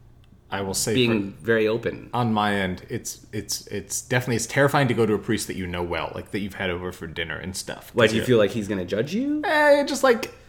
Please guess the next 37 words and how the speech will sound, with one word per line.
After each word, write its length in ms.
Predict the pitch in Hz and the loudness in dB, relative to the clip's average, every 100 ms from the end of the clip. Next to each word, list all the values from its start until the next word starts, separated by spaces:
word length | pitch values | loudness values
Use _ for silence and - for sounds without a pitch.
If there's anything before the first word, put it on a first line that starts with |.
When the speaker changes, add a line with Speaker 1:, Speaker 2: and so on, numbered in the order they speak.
| - | -10
Speaker 1:
what 240 | 147 190 | 0 4
if 80 | 185 | 4
he 80 | 185 | 4
remembers? 800 | 180 196 226 180 95 90 - - - - - - | 2 0 0 0 0 -2 -8 -12 -20 -20 -20 -20
Like, 260 | - 127 113 | -6 -4 0
the 80 | 131 | 2
next 180 | 139 - | 2 2
time 220 | 147 139 | 2 2
he 80 | 143 | 2
comes 220 | 139 143 | 0 2
over 160 | 143 139 | 2 0
for 160 | 151 | -4
dinner. 380 | 139 156 101 - - - - - - - | -2 -2 -2 -4 -12 -20 -20 -20 -10 -2
Speaker 2:
I 100 | 165 | 0
think 140 | 180 | 6
that 80 | 139 | 8
Speaker 1:
I 60 | 165 | 10
will 60 | 170 | 10
Speaker 2:
trans- 120 | 175 | 8
Speaker 1:
say, 300 | - 117 101 - - | 6 4 2 -2 -4
I've 140 | 110 | -4
talked 180 | - 107 | -2 -6
to 60 | 98 | -4
several 300 | - 107 104 | -2 0 0
priests, 360 | - 107 95 - | 0 -2 -2 -2
and 140 | 104 | -2
they 80 | 98 | -2
say 240 | - 107 | -2 -2
that 180 | 101 92 | -2 -2
there's, 220 | 104 92 | -2 -2
like, 160 | 104 92 | -4 -4
this 180 | 101 - | -6 -2
little 160 | 95 98 | -2 -2
grace 340 | 95 92 92 | -2 -2 -2
that 140 | - - | -6 -8
comes 320 | 107 95 95 | -6 -4 -4
with 380 | 104 90 90 - | -2 -2 -4 -10